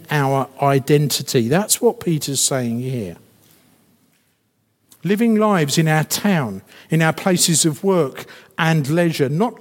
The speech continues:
apologetic for who we are or what we believe, but comfortable and confident quietly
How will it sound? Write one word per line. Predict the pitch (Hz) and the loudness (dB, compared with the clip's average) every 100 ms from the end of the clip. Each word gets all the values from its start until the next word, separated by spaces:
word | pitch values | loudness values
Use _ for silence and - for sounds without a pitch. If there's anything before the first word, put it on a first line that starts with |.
| - | -10
apologetic | - - 208 175 - 202 190 170 127 - - - - | -8 -2 0 0 0 -2 0 0 -2 -4 -20 -20 -20
for | - 156 | -4 -2
who | 151 147 | 0 0
we | 135 123 | 0 0
are | 101 120 | -2 -4
or | - 151 | -2 -4
what | 127 135 135 | -2 -2 -2
we | 135 120 | -2 -2
believe, | 117 110 127 143 | -4 -4 -4 -4
but | 165 - | -8 -8
comfortable | - 277 226 - - 147 120 165 220 - - _ _ - | -6 -6 -6 -8 -6 -4 0 2 2 -2 -20 _ _ -6
and | 165 170 - | -4 -4 -6
confident | - 220 208 - 160 123 160 - - - - | -2 0 0 -2 -2 0 -4 -6 -16 -16 -16
quietly | - 190 190 156 - - 110 143 | -4 0 2 2 0 -6 -4 -4